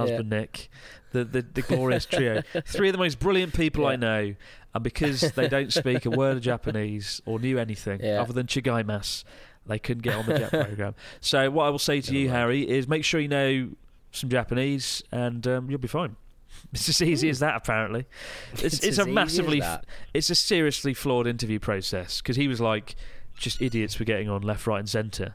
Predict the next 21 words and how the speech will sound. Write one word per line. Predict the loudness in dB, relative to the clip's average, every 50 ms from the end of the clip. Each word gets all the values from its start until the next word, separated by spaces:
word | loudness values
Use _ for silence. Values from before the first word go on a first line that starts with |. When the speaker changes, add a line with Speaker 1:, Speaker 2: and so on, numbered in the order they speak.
| -10 -6 -4
Speaker 1:
but | -2 0
they | 0 0
knew, | 0 0 0 0
like, | 0 -2 -2 -2
one | 0 0 0 2
Speaker 2:
Yeah. | 2 0
Speaker 1:
word | 0 0
of | -2 -2
Japanese. | -2 -4 -4 -2 -4 -4 -2 -4 -4 -6 -8 -12 -12 -12 -14 -14 -14 -14 -16 -10 -4
Pretty | -2 -2 0 0
big | -2 -4 -4
flaw. | -2 -2 -2 -2 -2 -2
Speaker 2:
That's | -4 -6 -4 -2
awful. | -2 -2 -2 -2 -4 -8 -10 -8 -6 -6
Speaker 1:
Pretty | -4 -2 -2
big | -2 -4 -4
Speaker 2:
That's | -2 -2 -2 0
Speaker 1:
flaw. | 0 -2
Speaker 2:
a |
big | -2 -2 -2 -2 -2 -4
flaw. | -4 -2 -2 0 0 -2 -2